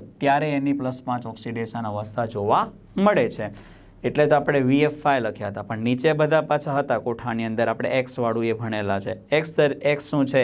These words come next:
એક્સ ડેશ, ડબલ ડેશ, એ તો આપણે હમણાં ભણ્યા. તો આનો ખાલી એફ છે. બાકીના બધાના તમારે પ્લસ પાંચ ઓક્સિડેશન અવસ્થા જોતી હોય બાકીના હેલાઇડમાં, તો એનો ઓક્સો હેલાઇડ લેવો પડે. ચાલો,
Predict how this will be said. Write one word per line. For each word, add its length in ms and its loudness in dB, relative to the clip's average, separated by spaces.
એક્સ 200 -2
ડેશ, 260 0
ડબલ 300 2
ડેશ, 200 0
એ 60 -4
તો 120 -4
આપણે 180 -6
હમણાં 220 -2
ભણ્યા. 260 0
તો 180 2
આનો 280 4
ખાલી 360 0
એફ 220 4
છે. 140 -4
બાકીના 460 4
બધાના 520 4
તમારે 400 4
પ્લસ 300 0
પાંચ 300 2
ઓક્સિડેશન 500 -2
અવસ્થા 380 0
જોતી 360 4
હોય 260 2
બાકીના 520 -2
હેલાઇડમાં, 380 -2
તો 80 -4
એનો 220 -2
ઓક્સો 440 0
હેલાઇડ 280 -2
લેવો 240 2
પડે. 280 -2
ચાલો, 280 2